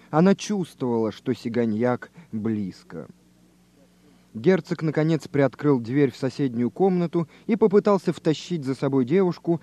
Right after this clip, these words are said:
как вдруг она выскользнула из его объятий и бросилась к окну, однако Валамбрес поймал её и на руках понёс вглубь комнаты. «Спасите, спасите меня, сиганьяк!» — простонала она,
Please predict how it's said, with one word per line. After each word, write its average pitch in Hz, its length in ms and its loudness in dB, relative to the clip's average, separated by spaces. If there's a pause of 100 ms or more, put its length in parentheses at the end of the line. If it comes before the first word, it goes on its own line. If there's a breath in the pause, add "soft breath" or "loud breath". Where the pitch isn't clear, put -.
(200 loud breath)
как 214 200 4
вдруг 208 360 2
она 196 220 6
выскользнула 175 680 2
из 165 260 0
его 165 320 6
объятий 170 640 2 (200 loud breath)
и 220 120 2
бросилась 175 680 4
к - 80 -4
окну, 156 520 2 (240 soft breath)
однако 196 360 4
Валамбрес 170 540 4
поймал 147 460 2
её 156 240 0 (180 soft breath)
и 190 80 2
на 185 140 6
руках 156 400 2
понёс 120 560 -2 (160 soft breath)
вглубь 120 480 -6
комнаты. 98 720 -6 (500 soft breath)
«Спасите, 190 720 -6
спасите 208 600 -6
меня, 208 240 -2
сиганьяк!» — 180 840 -2 (260 soft breath)
простонала 170 720 2
она, 160 420 -2